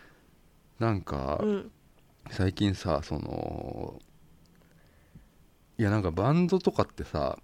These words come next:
Speaker 2: はい。
Speaker 1: いや、なんかこう影響を受けたりとかしてさ、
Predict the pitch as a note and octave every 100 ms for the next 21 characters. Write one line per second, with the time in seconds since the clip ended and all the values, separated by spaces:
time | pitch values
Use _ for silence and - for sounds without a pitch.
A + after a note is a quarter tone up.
0 | - C#4 B3 G3 - _ - - - -
1 | - - _ - - G2+ C#3+ E3 F#2+ -
2 | F2 G2+ B2+ - D#3 D3 C#3+ C#3 C#3+ A2+
3 | E2 D2 C#2+ - - C#2+ - D#2+ - C#2+
4 | C2+